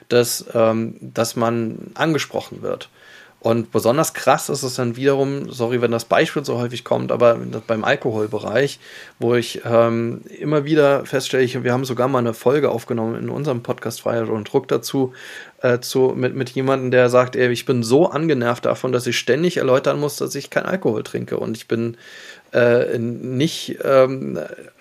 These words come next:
alkoholkrank und ich bin auch nicht, ähm, also ich bin nicht suchtkrank oder habe keine Suchtproblematik mit Alkohol oder ich hab's einfach für mich entschieden, ich will einfach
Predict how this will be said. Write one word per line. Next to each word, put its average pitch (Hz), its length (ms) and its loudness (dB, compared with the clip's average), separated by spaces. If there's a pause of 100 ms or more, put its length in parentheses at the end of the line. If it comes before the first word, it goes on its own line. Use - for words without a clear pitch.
(260)
alkoholkrank 165 1080 0
und 127 340 -6
ich - 180 -14
bin 135 200 -4
auch 120 240 0
nicht, 120 480 -6
ähm, 117 420 -2
also 123 220 -4
ich - 100 -8
bin 123 120 0
nicht 110 180 -6
suchtkrank 147 720 -4
oder 117 200 -2
habe 113 140 -6
keine 110 200 -6
Suchtproblematik 127 680 -4
mit 113 160 -4
Alkohol 135 580 2
oder 117 260 2 (500)
ich - 220 -8 (560)
hab's - 400 -2
einfach 156 320 0
für 151 100 -6
mich 156 140 0
entschieden, 175 380 0
ich 143 180 -4
will 202 260 6 (140)
einfach 120 460 -4